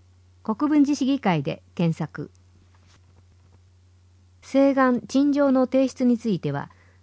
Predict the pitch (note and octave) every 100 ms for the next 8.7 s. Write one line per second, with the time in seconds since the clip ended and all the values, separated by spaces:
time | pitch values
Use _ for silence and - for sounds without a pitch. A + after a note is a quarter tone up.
0 | - D4+ C#4+ F#3 - E3 D3+ - D3+ C#3+
1 | - _ _ _ - A3 C4+ - B3+ A#3
2 | - - G#3 C#4 C4+ C4+ F#3 - G3 B3+
3 | A3+ D#3+ D3+ - E3 F3 E3 D#3 D#3+ D#3
4 | D3+ C#3+ D3+ C3+ - _ _ _ _ _
5 | _ _ _ _ _ _ _ _ _ _
6 | _ _ _ _ _ _ _ C4 D4 D4
7 | D4 C4 C4+ F3+ - D#3 - - A#3+ C4+
8 | C#4+ C4 A#3+ A#3 D#3+ C3+ B2